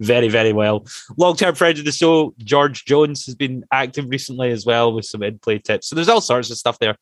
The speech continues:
Um, come and, come and f-, find us on Facebook and sign up to join us for six quid a month on Patreon. That'd do wonderful.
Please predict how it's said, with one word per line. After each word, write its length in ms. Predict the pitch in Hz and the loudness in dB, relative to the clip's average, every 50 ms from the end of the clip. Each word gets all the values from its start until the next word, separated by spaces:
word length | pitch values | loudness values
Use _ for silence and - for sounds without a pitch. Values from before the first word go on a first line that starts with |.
| _ _ _ _ _ _ _ _ | _ _ _ _ _ _ _ _
Um, 460 | - 107 107 107 107 107 104 107 - _ _ _ _ _ _ _ _ - | -4 -2 0 0 0 -2 -4 -6 -10 _ _ _ _ _ _ _ _ -4
come 180 | - 151 139 139 | -2 -2 0 -2
and, 220 | 131 123 110 - | -4 -8 -6 -4
come 160 | - 170 160 | -4 -2 -2
and 100 | 160 139 | -2 -4
f-, 260 | - 131 - 147 131 - | -6 -10 -10 -12 -8 -2
find 220 | - 185 196 185 | -2 0 0 0
us 100 | 175 151 | 0 0
on 120 | 165 143 123 | 0 0 0
Facebook 460 | - 131 123 120 - - 123 117 110 _ _ _ _ _ _ _ _ | -2 -2 -2 -2 -2 0 -2 -2 -2 _ _ _ _ _ _ _ _
and 480 | - 107 104 104 104 101 101 98 98 - _ _ | -4 -2 0 0 0 -2 -4 -6 -12 -14 _ _
sign 260 | - - 131 120 113 | -10 -4 -2 -2 -2
up 140 | 113 110 - | -2 -4 -6
to 100 | - 101 | -6 -8
join 180 | 98 107 101 101 | -4 -4 -4 -4
us 120 | 98 - | -4 -8
for 100 | - 95 | -10 -10
six 240 | - - 95 - - | -6 -6 -6 -6 -6
quid 160 | - 101 95 | -8 -8 -6
a 20 | 92 | -6
month 220 | 92 92 85 - | -6 -8 -8 -8
on 100 | 90 82 | -10 -10
Patreon. 380 | - - 90 82 - - 90 87 | -8 -8 -8 -8 -6 -8 -8 -6
That'd 220 | 90 85 78 80 | -6 -8 -8 -8
do 120 | 90 87 | -8 -8
wonderful. 540 | 82 85 85 85 87 85 - - 92 90 _ | -8 -8 -10 -10 -10 -12 -8 -8 -10 -10 _